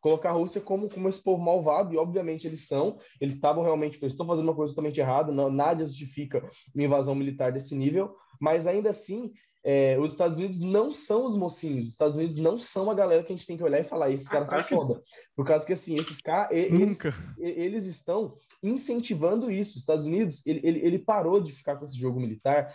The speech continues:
Speaker 1: ele tirou as tropas do Oriente Médio, ele tá, ele tá parando de fazer isso por causa que ele tá percebendo que isso também é feinho. Isso é uma coisa que a galera olha e fala,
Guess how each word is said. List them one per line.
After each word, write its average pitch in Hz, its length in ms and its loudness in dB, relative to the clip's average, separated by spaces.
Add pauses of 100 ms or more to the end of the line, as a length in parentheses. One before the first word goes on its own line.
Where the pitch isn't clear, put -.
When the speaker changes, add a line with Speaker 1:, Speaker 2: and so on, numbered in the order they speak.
(160)
Speaker 1:
ele 147 140 2
tirou 165 360 4
as - 140 -6
tropas 139 340 -2
do 120 120 -4
Oriente 117 360 -4
Médio, 135 460 2 (240)
ele 139 140 0
tá, 156 240 2
ele 156 100 -2
tá 151 140 -4
parando 175 480 2
de 156 100 -10
fazer 127 240 -4
isso 160 220 -6
por 151 100 -12
causa 160 160 0
que 165 60 -8
ele 175 80 -4
tá 175 100 -6
percebendo 156 640 -2
que 175 140 -6
isso 185 160 -4
também 185 220 0
é 196 80 0
feinho. 190 640 0 (240)
Isso 139 160 -2
é - 20 2
uma 170 100 2
coisa 170 240 -4
que - 60 -4
a 170 40 0
galera 165 340 4
olha 165 160 6
e - 40 -6
fala, 135 380 -2